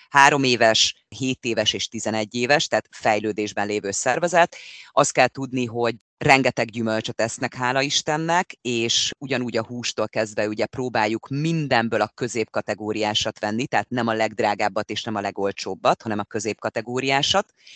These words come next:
és nagyon sokat vásárolunk az itteni farmboltokban, ugye, az itteni környező farmokon, amiket termesztenek, olyanokat. Nekünk a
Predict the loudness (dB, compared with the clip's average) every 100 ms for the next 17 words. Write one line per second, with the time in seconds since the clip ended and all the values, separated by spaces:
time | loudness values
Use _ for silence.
0 | -20 -18 -4 -2 2 2 2 0 0 -2
1 | 0 0 2 2 2 0 0 0 -4 -4
2 | -6 -6 -4 -2 -2 -4 -6 0 2 0
3 | -4 -4 -2 0 -2 -6 -2 -4 -4 -4
4 | -2 0 -4 -6 -6 -4 -4 -4 -4 -6
5 | -2 0 0 -4 -4 -4 -4 -6 -2 -2
6 | 0 -2 -4 -6 -6 -2 0 0 4 4
7 | 4 -14 -8 2 2 2 -4 -2 0 0